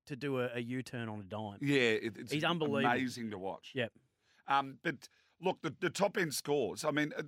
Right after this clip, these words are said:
Speaker 2: there's a group, Tommy Haylock's group. They shot sixteen under and, and ran second.
Speaker 1: Sixteen under?
Speaker 2: Yeah, so forty-nine point three the winning score was.
Speaker 1: Uh, anybody verifying these scores as they came in?
Speaker 2: Forty-nine point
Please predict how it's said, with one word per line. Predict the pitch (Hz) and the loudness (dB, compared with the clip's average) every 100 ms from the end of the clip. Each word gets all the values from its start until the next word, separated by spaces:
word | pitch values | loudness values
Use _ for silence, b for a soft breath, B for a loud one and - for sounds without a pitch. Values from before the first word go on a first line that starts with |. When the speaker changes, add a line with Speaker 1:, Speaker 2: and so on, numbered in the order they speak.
| - | -8
Speaker 2:
there's | 151 135 | -8 -8
a | |
group, | 127 156 175 - - | -2 0 0 -2 -8
Tommy | 147 147 | -2 2
Haylock's | 123 117 117 - | 4 4 2 0
group. | - 90 | -4 0
They | 123 | 0
shot | 131 165 - | 0 -2 -4
sixteen | - - - 131 107 | -6 -4 -2 0 2
under | 104 104 95 | 0 0 -2
and, | 92 87 _ | -4 -6 _
and | 101 101 | -6 -2
ran | 92 87 | -2 -4
second. | - 110 104 - - _ _ | -4 -4 -6 -12 -14 _ _
Speaker 1:
Sixteen | - - 247 - 226 165 | -6 -6 -4 0 2 4
under? | 180 233 - _ _ | 2 0 -4 _ _
Speaker 2:
Yeah, | 151 143 | 2 2
so | - 135 | 4 0
forty-nine | - 165 175 165 156 143 135 120 | 2 2 2 2 2 2 2 0
point | 131 123 - | -2 -2 -4
three | - 120 123 | 0 2 2
the | 113 | 2
winning | 107 101 | -2 -4
score | 87 - 107 113 | -6 -4 -2 -2
was. | 73 87 - 170 | -6 -12 -8 -4
Speaker 1:
Uh, | 196 | -2
anybody | 196 202 180 160 | 0 2 2 2
verifying | 156 170 165 156 160 | 4 2 2 0 0
these | 160 151 | 0 -2
scores | - 160 160 | 0 0 0
as | 143 | 0
they | 151 147 | 0 2
came | 151 151 | 0 0
in? | 170 247 - - | -2 -6 -14 0
Speaker 2:
Forty-nine | 151 156 - 160 147 123 113 104 113 131 _ _ | 2 2 2 0 2 4 6 4 0 -4 _ _
point | - 120 113 | -8 -4 -4